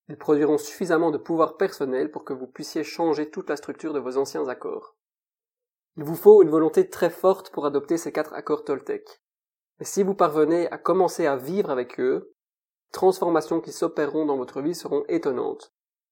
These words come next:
Vous verrez le drame de l'enfer disparaître sous vos yeux. Au lieu de vivre dans le cauchemar de l'enfer, vous créerez un nouveau rêve,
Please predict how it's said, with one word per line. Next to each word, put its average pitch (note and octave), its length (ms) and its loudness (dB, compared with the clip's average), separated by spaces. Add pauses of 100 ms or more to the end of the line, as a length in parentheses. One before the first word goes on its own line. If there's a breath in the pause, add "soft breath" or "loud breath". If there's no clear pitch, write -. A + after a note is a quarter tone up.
(720)
Vous D#3+ 120 -4
verrez D#3 240 6
le D3 120 4
drame D#3+ 260 6
de D3 80 6
l'enfer C3+ 340 2
disparaître C#3+ 540 -2
sous F#3 120 -2
vos C#3 100 -2
yeux. B2 500 -2 (760)
Au D#3 140 2
lieu E3 100 8
de E3 100 2
vivre D#3+ 300 2
dans C3+ 100 4
le C3 100 2
cauchemar E3+ 420 2
de C#3 80 0
l'enfer, C#3 420 0
vous C3 80 -4
créerez D3+ 400 0
un B2+ 140 -4
nouveau D3 260 2
rêve, C3 400 -2